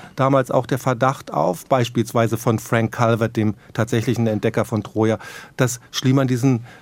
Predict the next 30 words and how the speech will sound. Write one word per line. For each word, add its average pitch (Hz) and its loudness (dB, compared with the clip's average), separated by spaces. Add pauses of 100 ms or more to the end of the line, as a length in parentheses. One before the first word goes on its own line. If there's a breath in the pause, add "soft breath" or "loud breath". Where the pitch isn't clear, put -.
Goldschatz 131 2
gefälscht 202 -2
habe. 104 0 (300 loud breath)
Ein 120 0
Verdacht, 135 0
der 143 2
sich 127 -4
in 135 4
vielen 226 0
Ländern 180 2
immer 165 2
noch 160 0
hält. 190 -2 (360 loud breath)
Und 135 2
dadurch, 139 4
dass 127 -2
das 120 0 (180 loud breath)
Gold 131 4
heute 131 2
in 113 2
Russland 190 0
ist, 139 -4
auch - -2
für - -4
die 127 0
Forschung 131 0
gar 120 2
nicht 127 0
so 147 4
zugänglich. 156 0